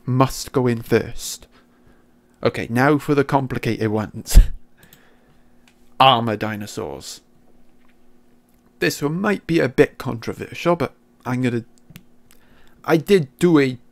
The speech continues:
beta testing with this tournament, and my rules seem to work, work pretty well for all of them. So I feel I have a good balance. But we can agree to g-, disagree. Anyway, conditions of usage. You're only allowed one of these per team.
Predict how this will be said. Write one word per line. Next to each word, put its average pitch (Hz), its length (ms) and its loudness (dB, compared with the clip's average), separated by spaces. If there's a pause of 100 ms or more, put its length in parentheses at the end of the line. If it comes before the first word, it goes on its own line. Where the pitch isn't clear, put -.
(300)
beta 143 300 4
testing - 540 -6
with 127 140 0
this 113 200 -8
tournament, 123 500 -4
and 123 220 -6 (320)
my 147 140 -2
rules 170 360 0
seem 220 260 -6
to 160 120 -4
work, 160 260 -2 (160)
work - 400 -2
pretty 165 320 -4
well 147 260 -6
for 123 160 -6
all 127 220 -2
of 110 140 -6
them. 113 160 -14 (840)
So - 140 -4
I 120 40 -2
feel 151 240 -2
I 143 100 -2
have 139 160 -4
a 131 60 -8
good 131 300 -6
balance. - 680 -10 (840)
But - 180 0
we 151 100 -2
can 135 140 -4
agree 139 320 -4
to 123 100 -10
g-, 127 160 -12
disagree. - 540 -6
Anyway, - 400 -6 (640)
conditions 156 480 -2
of 139 140 -4
usage. - 520 -10
You're 113 140 -4
only 143 160 -2
allowed 131 300 0
one 143 140 0
of 127 120 -4
these 131 220 0
per 120 240 -4
team. 156 400 -8